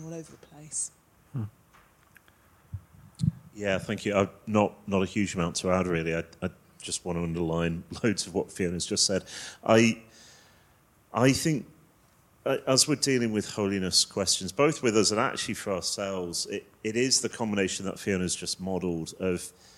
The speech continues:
Speaker 3: of, of what's going on in the heart and practicalities, because so often instinctively we will land in one of those two areas. So,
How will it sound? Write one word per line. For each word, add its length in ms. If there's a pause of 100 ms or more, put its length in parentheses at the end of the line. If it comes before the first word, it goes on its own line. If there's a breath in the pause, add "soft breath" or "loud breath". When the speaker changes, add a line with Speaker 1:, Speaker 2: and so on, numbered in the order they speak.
(460 loud breath)
Speaker 3:
of, 260
of 200
what's 320
going 260
on 80
in 100
the 60
heart 440
and 180
practicalities, 1120 (100)
because 800 (480 loud breath)
so 300
often 320
instinctively 800
we 120
will 180
land 340
in 180
one 180
of 140
those 340
two 280
areas. 400
So, 240